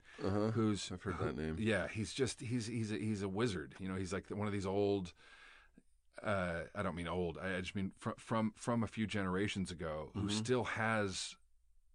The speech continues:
Speaker 2: the words from the originator. You know what I
Speaker 1: Yeah.
Speaker 2: mean? He holds the wisdom,
Speaker 1: <clears throat>
Speaker 2: and he has this class called, or I don't know if he still does, but it was called Art of Slow Comedy,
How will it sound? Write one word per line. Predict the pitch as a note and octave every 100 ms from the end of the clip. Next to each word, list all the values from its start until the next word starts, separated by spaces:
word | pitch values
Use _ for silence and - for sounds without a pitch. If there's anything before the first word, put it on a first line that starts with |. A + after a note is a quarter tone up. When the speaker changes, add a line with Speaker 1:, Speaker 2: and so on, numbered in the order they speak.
| _ -
Speaker 2:
the | G2+
words | F2+ G#2 G2+ F#2+ E2 - -
from | - F#2+
the | F2
originator. | E2 E2+ E2 D#2+ C#2 - - -
You | F#2+
know | F#2
what | F#2
I | F2+
Speaker 1:
Yeah. | F2+
Speaker 2:
mean? | F2+
He | G2+
holds | F2+ G#2+ G2 -
the | F2+
wisdom, | F#2 F#2 - A#2+ B2+ G2 -
Speaker 1:
<clears throat> | -
Speaker 2:
and | F2
he | F#2+
has | F#2+
this | F#2 - - -
class | - G2 F#2+ -
called, | - F2 E2
or | -
I | D#2+
don't | F2
know |
if | F2
he | F2+
still | - F#2
does, | E2 D#2+
but | - F2
it | D#2+
was |
called | - - E2+ D#2+ _
Art | - F#2+ -
of | F2+
Slow | - F#2 E2+
Comedy, | - E2+ D#2+ D2+